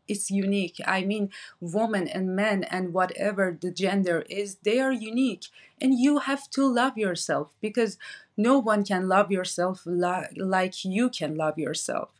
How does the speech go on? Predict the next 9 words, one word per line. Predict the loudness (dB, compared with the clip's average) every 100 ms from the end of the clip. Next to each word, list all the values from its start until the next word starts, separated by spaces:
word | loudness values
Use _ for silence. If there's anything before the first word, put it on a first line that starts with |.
| -20 -20 -20 -6
So | 2 6
it's | 6 4 -2
so | -2 4 6 6
important | 4 -2 0 -2 -2 -2 -2 -2
that, | 0 0 0 -4
uh, | -2 0
you | 0 -2 2 2 2 0 -4 -18 -20 -20 -20 -20 _ _ _
have | 0 4
a | 6 4 2